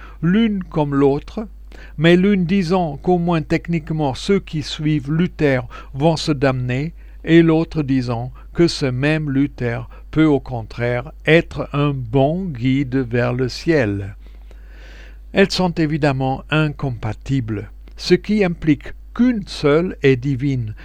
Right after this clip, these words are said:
et que celle-là seule conduit vers le ciel.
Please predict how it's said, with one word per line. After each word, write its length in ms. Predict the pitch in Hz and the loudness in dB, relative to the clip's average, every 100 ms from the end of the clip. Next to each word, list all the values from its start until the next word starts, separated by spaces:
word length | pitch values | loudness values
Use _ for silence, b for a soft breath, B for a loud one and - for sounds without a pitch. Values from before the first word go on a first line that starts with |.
| B | B
et 140 | 151 147 | 2 2
que 160 | - | 2
celle-là 680 | - - 131 117 117 165 220 | -2 2 4 4 4 4 2
seule 680 | 220 - - 160 175 101 101 B B | -4 -8 2 4 4 0 -6 B B
conduit 680 | - 156 143 127 131 151 160 - | 2 2 2 0 0 -2 -4 -2
vers 200 | 127 120 | 2 2
le 140 | 107 | 0
ciel. 540 | 113 - 135 117 104 | -6 -4 0 0 0